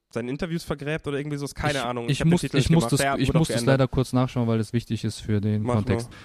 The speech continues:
Speaker 2: Ach ja, wie, äh, Interviews sein musikalisches Talent verbergen von Manuelsen. Ich dachte, das
Speaker 1: Ja.
Speaker 2: Video geht darum, aber das Video geht überhaupt nicht darum.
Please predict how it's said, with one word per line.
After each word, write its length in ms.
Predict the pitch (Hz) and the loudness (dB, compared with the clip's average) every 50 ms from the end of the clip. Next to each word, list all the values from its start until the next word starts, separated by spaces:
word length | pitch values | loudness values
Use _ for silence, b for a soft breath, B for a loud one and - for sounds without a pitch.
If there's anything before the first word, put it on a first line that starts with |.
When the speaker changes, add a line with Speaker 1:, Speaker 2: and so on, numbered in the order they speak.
| B B | B B
Speaker 2:
Ach 120 | - 120 113 | -4 0 2
ja, 200 | 135 131 120 - B B B B _ _ - | 4 4 4 2 B B B B _ _ -4
wie, 280 | 127 139 165 175 180 151 | 0 2 4 4 4 4
äh, 440 | - 147 147 147 143 139 139 131 - _ _ _ | 2 2 4 4 4 2 2 0 -2 _ _ _
Interviews 640 | 170 202 202 - 170 151 135 151 160 165 160 - | 4 4 6 4 4 4 4 4 2 2 2 0
sein 200 | - 147 139 139 | 0 0 2 2
musikalisches 760 | 139 135 131 117 123 - - 143 147 147 143 131 - 131 - - | 2 0 0 -2 -4 -2 0 2 2 2 2 0 -2 -4 -6 -4
Talent 360 | - 127 120 117 127 123 - | -2 0 2 2 2 0 0
verbergen 520 | - 113 104 101 101 95 95 90 90 87 - _ _ _ _ _ _ _ _ _ _ | -4 -4 -2 0 -2 0 -2 -2 -4 -6 -8 _ _ _ _ _ _ _ _ _ _
von 100 | 107 104 | 0 2
Manuelsen. 600 | 104 107 107 107 107 110 110 104 98 101 101 95 - _ _ _ _ _ _ _ _ _ _ _ _ _ _ _ _ _ _ _ _ _ _ _ _ _ | 4 4 4 4 2 2 0 -2 -2 -6 -6 -8 -10 _ _ _ _ _ _ _ _ _ _ _ _ _ _ _ _ _ _ _ _ _ _ _ _ _
Ich 140 | - 131 107 | -4 2 4
dachte, 300 | - 160 180 - - 156 | 4 4 4 4 2 2
das 180 | 127 139 - | 4 4 2
Speaker 1:
Ja. 60 | - 156 | 2 0
Speaker 2:
Video 200 | 160 160 143 117 | 2 2 0 0
geht 240 | 110 139 160 - - | 0 -2 -4 -4 -2
darum, 360 | - 123 135 120 117 107 104 | -2 0 0 0 0 -2 -2
aber 180 | - 110 117 120 | -2 -2 -2 -2
das 160 | 113 98 107 | -4 -4 -6
Video 180 | 113 120 123 110 | -6 -6 -4 -4
geht 180 | 101 120 - | -2 -4 -4
überhaupt 260 | 123 107 104 98 98 - | -4 -6 -6 -6 -6 -8
nicht 140 | 98 - - | -10 -10 -10
darum. 260 | 95 90 92 90 90 | -10 -8 -10 -10 -12